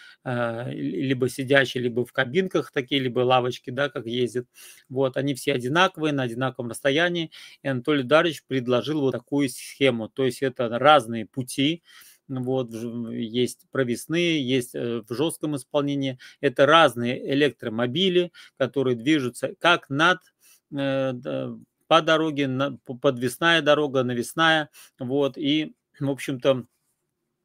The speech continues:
я говорю, что чем ещё это отличается, что в будущем мы сможем приобретать любой электромобиль, который нам захочется, и, в общем-то, путешествовать без водителя по всему миру. И строить мы с вами,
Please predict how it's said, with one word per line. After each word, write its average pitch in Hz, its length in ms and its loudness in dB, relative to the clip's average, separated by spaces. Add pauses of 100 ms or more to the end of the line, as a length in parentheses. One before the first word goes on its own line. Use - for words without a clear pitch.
(280)
я 147 180 0
говорю, 139 380 -2
что 131 200 -6
чем 139 280 -2
ещё 135 300 -2
это 131 180 -4
отличается, 151 520 -4
что - 180 -10
в 110 60 -10
будущем 143 500 -6 (260)
мы 143 120 -4
сможем 135 420 -2
приобретать 131 540 0
любой 143 560 2 (220)
электромобиль, 135 840 -2 (400)
который 151 720 0
нам 139 240 -2
захочется, 135 640 -4
и, 135 200 -4
в 131 80 -4
общем-то, 131 380 -8
путешествовать 131 840 -4
без 131 300 -2
водителя 160 640 -2 (280)
по - 100 -2
всему 131 420 -2
миру. 175 460 2
И 117 420 -2 (240)
строить 175 520 4
мы 139 200 0
с - 120 -10
вами, 143 440 0